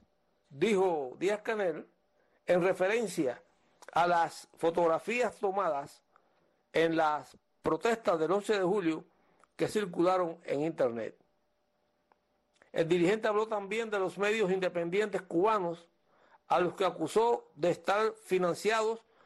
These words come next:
por la administración de Estados Unidos y de estar coordinados desde mucho antes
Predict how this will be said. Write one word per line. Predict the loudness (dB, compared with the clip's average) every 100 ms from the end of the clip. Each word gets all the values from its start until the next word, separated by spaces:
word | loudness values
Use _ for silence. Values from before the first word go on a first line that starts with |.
| _ _ 0
por | 2 4
la | 2
administración | 0 -2 -2 -2 -2 -4 0 0
de | 0
Estados | -2 0 -2 -2
Unidos | -2 0 0 -4 -8 _ _ _ _ _ _ _ _ _
y | -2 0
de |
estar | 0 0 0 0
coordinados | 2 2 2 0 0 -2 -2 -2
desde | -2 -2
mucho | -2 -2 0 2
antes | 0 -4 -10